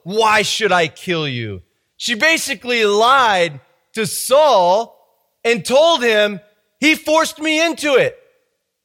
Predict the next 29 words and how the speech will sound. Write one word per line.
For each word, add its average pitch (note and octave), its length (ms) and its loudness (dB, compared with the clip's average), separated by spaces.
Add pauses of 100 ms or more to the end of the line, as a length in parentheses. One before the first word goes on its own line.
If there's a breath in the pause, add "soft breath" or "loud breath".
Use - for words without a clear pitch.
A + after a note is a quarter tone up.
(120)
He D4+ 160 2
said D#4+ 360 2
if C#4+ 180 0
I C#4+ 220 2
didn't D4 300 -4
set D4 320 0
him C4 180 -2
free, D4+ 640 -2 (260)
that C#4+ 100 0
he D#4 100 2
was D#4 160 -2
gonna D#4 260 -2
kill D#4 300 2
me." D#4+ 540 0 (240)
Like, A3+ 260 -2 (200)
she's C4 300 -6
saying, D#4+ 380 0
"I C#4 220 2
feared D4+ 420 -4
for D4+ 100 0
my C#4+ 260 2
life, D4+ 440 0
Saul. A#3 760 -2
That's, B3+ 260 0
that's G#3+ 400 -2
why A3+ 300 4
I F#3+ 100 2
did F3+ 200 -4
it," A#3+ 200 0